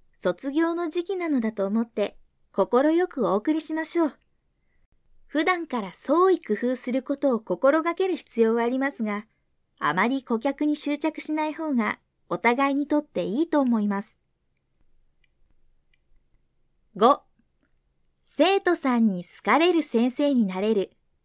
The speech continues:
一番のコツ。生徒さんに好かれる先生になる一番のコツは、好かれようとしないことです。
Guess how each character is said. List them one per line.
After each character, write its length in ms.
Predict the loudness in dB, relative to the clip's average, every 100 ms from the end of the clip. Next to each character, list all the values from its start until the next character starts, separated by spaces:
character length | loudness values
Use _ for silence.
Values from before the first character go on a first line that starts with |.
| _ _ _
一 340 | -8 -4 -2 2
番 280 | 2 2
の 120 | 0 0
コ 140 | -8 -10
ツ。 280 | -4 -4 -4 _ _ _ _ _ _ _ _ _ _ _ _ _ _ _ _ _ _ _ -4
生 140 | -2 2
徒 140 | 0
さ 180 | 0 0
ん 60 |
に 120 | 0 -2
好 100 | -6
か 140 | -2 0
れ 140 | 0
る 80 | -2
先 260 | 0 0
生 240 | 2 2 2
に 100 | 2
な 140 | 0
る 80 | -2
一 340 | -6 -8 -4
番 220 | 0 2 2
の 120 | 0
コ 120 | -4
ツ 180 | -6 -4
は、 200 | -2 -6 _ _ _ _ _ -20 -20 _ _ _
好 160 | -18 -6
か 140 | -2
れ 120 | 0 2
よ 180 | 2
う 40 | 2
と 80 | 0
し 160 | -2 -4
な 120 | -4
い 80 | -2
こ 140 | -2
と 100 | 0
で 140 | 0
す。 140 | -2